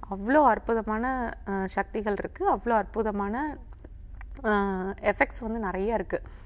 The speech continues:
அதனால நல்லா அது வந்து, ஆ, பச்சையா நம்ம இடிச்சு சாறு எடுத்தும் நம்ம வந்து,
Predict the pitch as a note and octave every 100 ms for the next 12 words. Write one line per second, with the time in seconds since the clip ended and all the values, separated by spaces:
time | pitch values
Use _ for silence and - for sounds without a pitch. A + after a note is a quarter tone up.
0 | - - G#3 G3+ G#3 G#3+ C4 F4 - -
1 | - - G#3+ G#3+ B3 C#4+ D#4+ C4+ A#3 A3+
2 | B3+ E4+ - - - - G#3 G3+ G3 F#3+
3 | F#3+ F#3 - A3 G#3+ - C#4+ C4+ B3 G#3+
4 | G#3 A3+ B3+ - G3+ G#3 A3 G#3 B3+ D4+
5 | C4 G#3+ G3 F#3+ G#3+ C4 D4